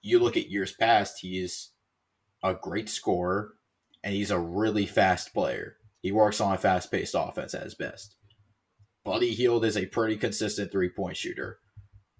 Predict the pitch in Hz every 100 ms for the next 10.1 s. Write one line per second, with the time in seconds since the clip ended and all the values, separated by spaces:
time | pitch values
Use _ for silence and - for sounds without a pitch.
0 | _ - - 107 110 113 123 135 123 123
1 | 117 113 110 104 - 113 107 104 107 104
2 | 104 95 95 92 90 95 92 92 71 57
3 | - _ _ _ _ _ _ _ _ _
4 | _ _ 101 92 - 120 127 127 - 120
5 | 117 120 123 120 117 - _ _ _ _
6 | _ _ _ _ _ _ _ _ _ _
7 | _ - - 127 135 120 - 117 107 101
8 | 110 - 120 98 90 - 110 107 107 101
9 | 110 107 117 104 104 98 92 113 110 110
10 | 104